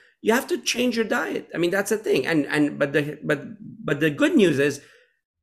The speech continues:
you can have healthy food that's tasty, easy, and healthy. And that's why my wife, Aisha, is both a neurologist and a cook, because we really think that it's that important to kind of teach people that you can eat healthy food that's not depra-,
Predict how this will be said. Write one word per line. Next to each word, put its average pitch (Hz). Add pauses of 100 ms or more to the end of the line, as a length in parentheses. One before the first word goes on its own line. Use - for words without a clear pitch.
you 170
can 202
have 208
healthy 240
food 214
that's 156
tasty, 196
easy, 143
and 143
healthy. - (460)
And 165
that's 160
why 143
my 131
wife, 139
Aisha, 135
is 123
both 120
a -
neurologist 127
and 156
a 147
cook, 127
because 127 (420)
we 190
really 277
think 147
that 127
it's 135
that 233
important 180
to 143
kind 156
of - (220)
teach -
people 135 (600)
that 170
you 165
can 165
eat 254
healthy 175
food 170
that's 143
not 151
depra-, -